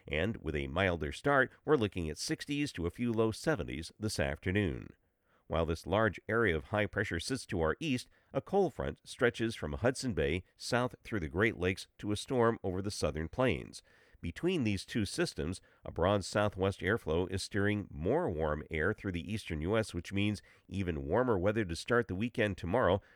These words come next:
near record highs in the upper sixties to mid seventies. The cold front to our west gradually gets closer, so that Saturday night we'll see increasing clouds and a few showers late through northern New York and the Saint Lawrence Valley.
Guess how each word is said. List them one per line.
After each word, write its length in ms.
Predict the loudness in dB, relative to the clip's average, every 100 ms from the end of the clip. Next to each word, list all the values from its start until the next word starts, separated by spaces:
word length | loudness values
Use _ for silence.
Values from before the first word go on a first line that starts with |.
| -12
near 240 | -4 0 2
record 360 | 2 2 -2
highs 380 | 2 4 4 2
in 100 | -2
the 140 | -2
upper 200 | -2 -2
sixties 560 | -6 -4 -6 -6 -8 -6
to 160 | -4 -2
mid 260 | 0 -2
seventies. 680 | -2 -2 0 -4 -6 -12 -18 _ _ _ _ _
The 80 | -4
cold 300 | 2 2 2
front 180 | 0 -2
to 120 | 4
our 120 | 4
west 220 | 6 4 0 -6
gradually 540 | 2 2 2 0 0
gets 240 | 0 -2
closer, 500 | 0 2 2 2 -2 -4 -10 _
so 180 | -2 -2
that 180 | -2 -2
Saturday 480 | 0 2 4 2
night 200 | 2 2
we'll 100 | 0
see 240 | -6 -2 -2
increasing 480 | -4 -4 -2 -2 -2
clouds 380 | 2 2 2 -2 -14
and 120 | -4 -4
a 40 |
few 200 | -2 -4
showers 440 | 0 2 2 0 -2
late 380 | -4 0 0 -2 _ _
through 160 | -4
northern 400 | 0 2 2 2
New 60 | 0
York 360 | 0 0 0 -2
and 120 | -2
the 60 | -2
Saint 280 | -2 -4 -2
Lawrence 220 | -4 0
Valley. 380 | 0 2 0